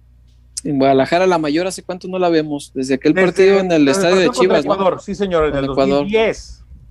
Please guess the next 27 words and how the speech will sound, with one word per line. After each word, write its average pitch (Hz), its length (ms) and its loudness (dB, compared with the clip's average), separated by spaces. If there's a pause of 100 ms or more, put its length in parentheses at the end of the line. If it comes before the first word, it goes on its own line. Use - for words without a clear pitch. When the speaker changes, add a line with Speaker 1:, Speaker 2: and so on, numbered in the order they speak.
(120)
Speaker 1:
Que - 100 -8
estuvo 151 340 0
súper 139 280 -2
vacío 165 380 2
y 180 40 0
desde 143 180 -2
entonces 147 260 -8
dijo 156 180 -8
la 147 120 -2
federación, 123 360 -8
"A 135 60 -4
Guadalajara 120 460 0
no 160 120 0
volvemos", 131 540 -2
porque - 300 -20
Speaker 2:
Pero - 80 -20
Speaker 1:
fueron - 240 2
Speaker 2:
es - 40 -2
que 247 60 -2
Speaker 1:
como 123 80 2
Speaker 2:
esa, 254 140 2
Speaker 1:
cinco 127 180 0
mil 123 120 6
Speaker 2:
esa, 120 100 0
Speaker 1:
personas. 117 520 -2
Speaker 2:
la 180 140 0
federación 196 640 0